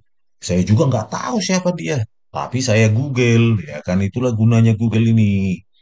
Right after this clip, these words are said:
Oke, kita lihat dulu kan. Nah, ini dia ternyata Krishnamurti. Nah, terus saya lihatlah lagi Wikipedianya.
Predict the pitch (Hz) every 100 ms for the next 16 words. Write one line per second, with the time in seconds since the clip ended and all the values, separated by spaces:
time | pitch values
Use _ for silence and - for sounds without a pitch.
0 | _ _ _ _ - 131 131 117 117 113
1 | 95 - 95 101 101 98 123 123 113 110
2 | 98 95 101 110 117 113 - _ _ _
3 | _ _ _ _ _ _ - 165 92 95
4 | 95 90 85 101 139 156 151 160 156 147
5 | 143 151 151 143 135 131 127 120 117 _
6 | _ _ _ _ _ _ _ _ - 104
7 | 104 - 101 110 117 117 120 120 113 135
8 | 127 123 117 110 107 107 - _ _ _
9 | _ 90 82 85 87 87 85 78 76 -
10 | 98 131 98 90 90 95 107 - 123 127
11 | 120 117 117 110 135 135 139 123 98 92
12 | - 104 113 107 104 123 139 139 127 113